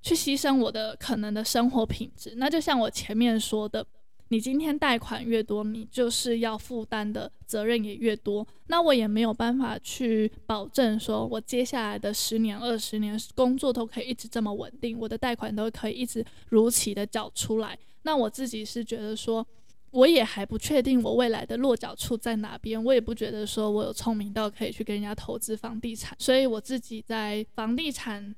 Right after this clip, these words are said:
就是买房这件事情，我还是蛮保留的，对。然后我也觉得说，虽然说现在很多贷-，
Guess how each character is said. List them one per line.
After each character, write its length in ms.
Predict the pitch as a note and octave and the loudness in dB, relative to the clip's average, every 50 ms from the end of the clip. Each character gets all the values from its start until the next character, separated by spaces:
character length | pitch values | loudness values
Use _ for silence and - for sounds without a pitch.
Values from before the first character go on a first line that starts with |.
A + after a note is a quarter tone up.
| - | -12
就 140 | - - A#3+ | -8 -4 -2
是 80 | B3 C4 | 0 0
买 180 | B3 G#3+ G3+ | 0 -2 -4
房 300 | G3+ - G3+ G3+ G#3 G#3+ | -6 -10 -10 -8 -6 -6
这 140 | A#3 C#4+ C4+ | -4 -2 0
件 180 | C4 B3+ B3 B3 | 0 0 0 0
事 160 | - C#4 A#3+ | -2 -4 -6
情， 260 | A#3 - G#3+ G3+ G3+ | -4 -4 -6 -6 -6
我 80 | G#3 G3 | -6 -8
还 240 | G3 G3+ G3 G3+ G3+ | -10 -8 -8 -8 -8
是 640 | - - - B3 A#3 A3+ A3+ G#3+ G#3+ G#3+ A3 A3+ - - - - - - - - - - - | -8 -8 -6 -2 0 2 2 2 0 0 -2 -6 -10 -16 -20 -20 -20 -20 -20 -20 -20 -12 -8
蛮 240 | - G3 G3 G#3 A3 | -6 -6 -4 -4 -4
保 240 | - D4 - - - | -4 -4 -6 -6 -6
留 240 | - - - A3 A3 | -8 -10 -10 -8 -8
的， 240 | - A3 A3 - - - - - - - - - - - - | -8 -8 -8 -8 -12 -16 -20 -20 -20 -20 -20 -20 -20 -14 -10
对。 100 | - G#3+ A3+ A#3+ - - - - - - | -10 -10 -10 -12 -16 -20 -20 -20 -14 -8
然 220 | - G3+ F#3+ G#3 G#3 | -8 -6 -6 -8 -10
后 340 | - - B3 A#3 A3+ A3+ | -10 -6 -4 -2 -2 0
我 100 | A3 A#3 | 0 2
也 120 | A#3+ A3+ G#3 | 2 2 0
觉 180 | - G#3 G3+ | 0 -4 -6
得 160 | G3+ G3+ G#3 G#3+ | -4 -4 -6 -6
说， 300 | - - G#3+ G#3 A3 - - | -6 -6 -6 -6 -8 -10 -8
虽 160 | - - F4 | -2 0 2
然 100 | E4+ E4 | 2 2
说 80 | E4+ E4+ | 2 0
现 180 | D#4+ F#4 E4+ F4 | 0 0 0 0
在 120 | E4+ D#4+ | 0 0
很 180 | D4+ A#3+ G#3 A3 | 0 0 0 0
多 100 | A#3 A#3+ | -2 -2
贷-， 220 | - D4+ C4 | 0 0 0